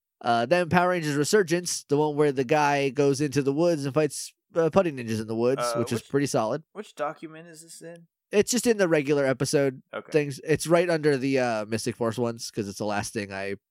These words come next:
Speaker 1: I did before.
Speaker 2: No, I got it. Okay.
Speaker 1: Yeah. And then number three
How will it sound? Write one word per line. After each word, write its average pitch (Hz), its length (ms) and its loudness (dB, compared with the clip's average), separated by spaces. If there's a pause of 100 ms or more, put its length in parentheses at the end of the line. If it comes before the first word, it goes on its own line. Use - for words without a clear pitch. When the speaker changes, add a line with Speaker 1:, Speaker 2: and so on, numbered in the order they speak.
(140)
Speaker 1:
I 110 140 -4
did 101 260 -8
before. 98 540 -8 (680)
Speaker 2:
No, 123 100 -8
I 117 120 -8
got 73 200 -18
it. 76 100 -20
Okay. - 200 -20 (140)
Speaker 1:
Yeah. 104 140 -6 (760)
And 131 120 -2
then 135 160 0
number 190 240 0
three 180 560 0